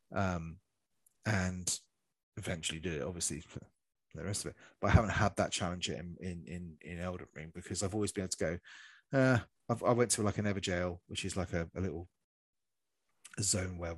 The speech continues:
one particular boss kind of, like, a mini boss. It's not connected to the story. It's just, like, an optional boss. You can find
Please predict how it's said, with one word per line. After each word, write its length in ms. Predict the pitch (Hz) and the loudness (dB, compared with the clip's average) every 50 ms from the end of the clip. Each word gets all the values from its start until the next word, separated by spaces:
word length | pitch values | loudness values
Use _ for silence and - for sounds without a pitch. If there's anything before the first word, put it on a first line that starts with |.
| 95 - - | -10 -14 -12
one 600 | - 95 90 90 90 95 95 92 90 87 87 85 - _ _ _ _ | -10 -10 -10 -8 -4 -2 -2 -2 -2 -6 -10 -12 -14 _ _ _ _
particular 460 | 101 - - - 90 - - 87 85 82 - | -2 0 0 0 0 0 -2 -2 -2 -2 -2
boss 280 | 92 87 80 - - | -2 -2 0 0 -2
kind 220 | - - 90 78 78 | 0 -2 -4 -6 -6
of, 140 | 80 - - _ _ - _ _ _ _ _ _ _ _ _ _ _ _ _ _ _ _ _ _ | -6 -10 -14 _ _ -20 _ _ _ _ _ _ _ _ _ _ _ _ _ _ _ _ _ _
like, 200 | 104 104 98 - | -2 -2 0 0
a 40 | 101 | 0
mini 260 | 95 95 92 87 90 | 0 0 -2 -2 -2
boss. 240 | 87 82 78 - - | -4 -2 0 2 2
It's 100 | - - | 2 0
not 120 | 117 95 | -2 -2
connected 360 | - - 92 98 82 - 90 - | -2 -2 -2 -2 -2 -2 -4 -4
to 80 | - | -2
the 80 | - 98 | -2 -2
story. 260 | - - 104 92 85 | 0 0 0 -2 0
It's 100 | 80 - | -2 0
just, 140 | 85 85 - | -2 0 -2
like, 140 | 87 - 92 | -2 -2 -2
an 60 | 90 | -4
optional 440 | 90 - - - - 82 80 80 - | -4 -4 -4 -4 -4 -4 -6 -8 -6
boss. 220 | - 71 - - - | -6 -4 -4 -4 -4
You 60 | 85 | -4
can 120 | - - 85 | -6 -10 -12
find 420 | - - 90 82 82 80 78 78 | -6 -6 -4 -4 -4 -4 -6 -10